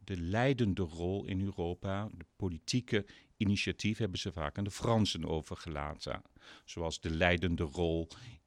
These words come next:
in, eh, in de internationale politiek, de navo, aan de Verenigde Staten was als, als beschermer van, van, of hoeder van de Europese veiligheid.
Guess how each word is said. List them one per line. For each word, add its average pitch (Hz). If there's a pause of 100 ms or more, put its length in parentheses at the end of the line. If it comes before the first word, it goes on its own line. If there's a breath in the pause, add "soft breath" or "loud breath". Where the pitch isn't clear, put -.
(240)
in, 85 (240)
eh, 78 (1000)
in 90
de 80
internationale 80
politiek, 80
de 80
navo, 80
aan 87
de 87
Verenigde 87
Staten 117
was 76
als, 78
als - (200)
beschermer 80
van, 82
van, 82
of - (220)
hoeder 95
van 87
de 78
Europese 82
veiligheid. 76